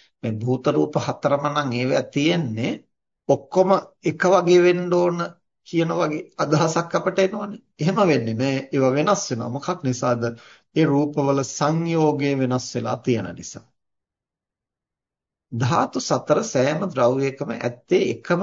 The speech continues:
ප්‍රමාණයකින් නොවේ. ඇතැම් වස්තුවක පත්-, පඨවි ධාතුව අධිකය. ඇතැම් එක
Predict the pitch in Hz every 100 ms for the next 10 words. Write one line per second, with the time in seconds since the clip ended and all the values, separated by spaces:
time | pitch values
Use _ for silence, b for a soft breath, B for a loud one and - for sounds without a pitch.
0 | 214 180 147 156 147 139 127 - 117 147
1 | 147 117 - _ B B B B B -
2 | 113 - 196 151 110 - - 131 127 117
3 | - 123 - _ - 120 113 160 165 143
4 | 123 131 131 - 165 - 127 151 156 -
5 | 98 76 - _ _ B B B B -
6 | 113 113 165 160 160